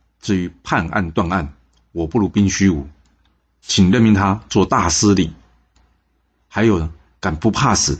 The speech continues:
纠正主公的错误，我则不如东郭牙，请任命他为大谏官。”有了这五个人，就足以让我齐国富国强兵。到时候，主公若还想要称霸天下，我愿意效劳。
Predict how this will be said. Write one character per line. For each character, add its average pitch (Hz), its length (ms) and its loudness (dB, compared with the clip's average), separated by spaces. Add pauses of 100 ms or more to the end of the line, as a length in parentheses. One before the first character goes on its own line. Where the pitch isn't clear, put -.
纠 131 200 2
正 107 180 2
主 82 140 0
公 101 160 2
的 95 60 2
错 98 180 2
误， 82 180 2 (380)
我 87 280 -2 (100)
则 98 140 0
不 127 120 0
如 98 100 4
东 104 240 2
郭 104 220 2
牙， 76 260 0 (720)
请 87 240 0
任 110 140 2
命 104 100 6
他 98 380 -2
为 87 160 2
大 92 240 0
谏 85 240 0
官。” 78 260 -2 (1000)
有 101 140 4
了 107 80 6
这 131 120 2
五 101 120 6
个 90 80 4
人， 82 220 0 (160)
就 110 160 2
足 107 180 2
以 101 40 6
让 101 180 2
我 80 100 4
齐 92 240 2
国 82 180 2
富 127 220 2
国 85 200 2
强 82 240 0
兵。 80 200 0 (720)
到 175 140 0
时 160 140 -2
候， 156 240 -2 (480)
主 95 160 0
公 110 160 2
若 113 100 2
还 98 180 0
想 82 180 0
要 80 40 0
称 120 240 2
霸 - 200 -2
天 92 200 0
下， 92 280 -2 (360)
我 85 240 0 (200)
愿 104 200 2
意 90 60 2
效 80 220 0
劳。 65 180 -6